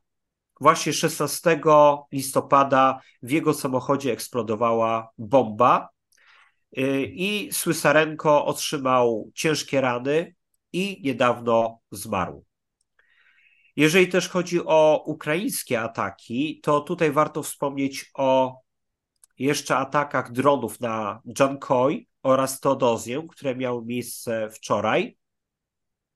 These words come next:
Też warto wspomnieć o tym, że kilka dni temu, e, pod miejscowością Saki, e, doszło do pożaru, prawdopodobnie na terenie, e, elektrociepłowni.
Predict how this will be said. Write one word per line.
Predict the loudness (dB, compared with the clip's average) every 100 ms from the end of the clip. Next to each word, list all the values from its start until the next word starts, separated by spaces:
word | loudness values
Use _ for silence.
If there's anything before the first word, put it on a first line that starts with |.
| _ _ _ _ _ 2
Też | 4
warto | 4 2 0
wspomnieć | -8 -6 -4 -2 -4
o | -4 -4
tym, | -6 -6
że | -6
kilka | -6 -4 -2
dni | -2 -4
temu, | -2 -2 0 -2 -4 -8 -20 _
e, | -6 0 0
pod | 2 0 0
miejscowością | -4 -4 -6 -8 -8 -8 -8
Saki, | -6 0 0 -2 -10 -14 -14 _ _ _ _
e, | -2 0 0
doszło | 0 0 0 -4 0
do | 4 4 4 2 0
pożaru, | -4 0 2 2 0 -2 -4 -10 _ _ _ _ _ _ _ -8
prawdopodobnie | -6 -6 -6 -6 -6 -4
na | -6
terenie, | -6 -6 -4 -6 -4 -4 -4 -8 _ _ _ _ _
e, | -8 -6 -4 -4 -6 -6
elektrociepłowni. | -4 -2 -4 -4 0 0 -2 _ -12 -12 -4 -4 -4 -6 -4 -4 -8